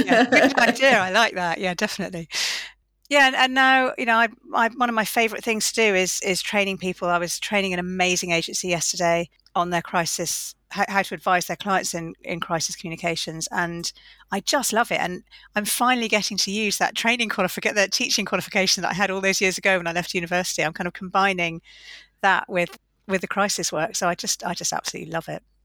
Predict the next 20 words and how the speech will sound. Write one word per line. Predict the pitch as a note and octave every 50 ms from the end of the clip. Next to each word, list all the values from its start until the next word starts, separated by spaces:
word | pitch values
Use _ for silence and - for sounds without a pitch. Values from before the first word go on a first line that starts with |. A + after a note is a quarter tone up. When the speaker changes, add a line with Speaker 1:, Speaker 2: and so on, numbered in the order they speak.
| _ _ _ _ _ _ _ _ - -
Speaker 1:
We | F#3+ F3+
train | - - F#3+ F3+ F3+
organisations | E3+ - F#3 E3+ E3 - F#3+ F3+ E3+ - G3+ E3
all | F3+ F3 F3+ F3
over | E3 E3
the | E3 D#3
world | D#3+ D#3+ D#3+ D#3 -
now. | D#3+ D3+ D3+ D#3+ - _ _ -
It's | - - -
incredible. | F3 D#3+ E3 D#3+ D3+ D3 D3+ D#3 _ _ _ _ _ _ _
Speaker 2:
But | _ -
it | - -
almost | G3+ F#3+ F#3+ F#3 F#3+ -
feels | G3 F#3 E3+ E3+
like | F3 D#3+ - -
everything | G3+ F#3+ F3 F3+ E3+ F3 F#3 E3 E3
that | E3 -
you've | F3+ E3+ D#3+ E3+
done | F#3+ F3 E3 D#3+ D#3
is, | D3+ D3 - -